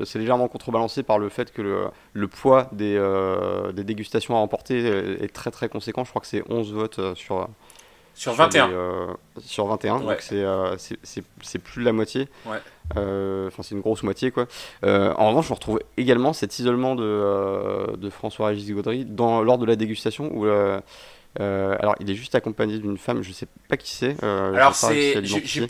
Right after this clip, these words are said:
Speaker 2: j'ai, j'ai plus son nom, mais c'est aussi une critique gastronomique, euh,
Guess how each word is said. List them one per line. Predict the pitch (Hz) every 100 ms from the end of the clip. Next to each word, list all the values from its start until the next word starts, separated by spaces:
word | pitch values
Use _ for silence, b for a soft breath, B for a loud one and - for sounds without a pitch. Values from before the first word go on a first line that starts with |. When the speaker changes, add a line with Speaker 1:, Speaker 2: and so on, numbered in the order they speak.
| -
Speaker 2:
j'ai, |
j'ai | 135
plus | 156 240
son | -
nom, | 190 214
mais | 190
c'est | 156 160
aussi | 156 202
une | 190
critique | - 160 165
gastronomique, | 147 147 - 143 143 143 143 - 120
euh, | 113 107 104